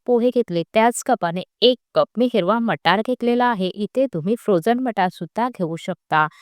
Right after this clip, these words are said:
मटार मिक्सरच्या भांड्यात घालून घेतला. त्यामध्ये मी अर्धा इंच आलं, दहा बारा लसणीचे पाकळ्या आणि चार हिरव्या मिरच्या घेतल्यात, एक चमचा धने घेतलेत. दरदरे थोडंसं जाडसर असं पाणी न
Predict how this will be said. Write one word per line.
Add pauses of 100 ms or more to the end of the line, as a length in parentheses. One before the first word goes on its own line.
(440)
मटार
मिक्सरच्या
भांड्यात (100)
घालून
घेतला.
त्यामध्ये
मी
अर्धा
इंच
आलं,
दहा
बारा
लसणीचे (440)
पाकळ्या (120)
आणि (120)
चार
हिरव्या
मिरच्या
घेतल्यात, (200)
एक
चमचा (140)
धने
घेतलेत. (140)
दरदरे (100)
थोडंसं
जाडसर
असं (100)
पाणी
न